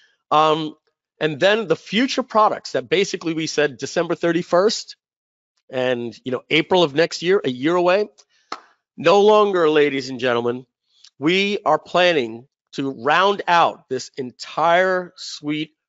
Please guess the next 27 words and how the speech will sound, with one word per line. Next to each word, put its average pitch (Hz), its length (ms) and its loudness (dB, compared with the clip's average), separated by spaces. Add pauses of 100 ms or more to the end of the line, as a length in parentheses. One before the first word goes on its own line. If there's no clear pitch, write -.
(120)
of 131 160 -6
products, - 560 0 (100)
all 196 320 4
of 165 120 -4
this 165 180 -6
stuff 101 340 -8 (200)
<clears throat> - 240 -12
that 135 160 -6
we 143 120 -6
said 131 280 -4 (460)
would 135 220 -6
be, 143 380 -2 (880)
um, 120 400 -2 (100)
you 139 80 -6
know, 117 240 -4
uh, 117 280 -8 (140)
start - 320 -6 (220)
by 127 180 0
January, 160 540 0
between 139 320 -6
January 147 480 2
and 127 160 -2
April 135 260 -2
of 117 80 -4
next 135 280 -4
year. 175 240 0 (600)
Um, 135 520 2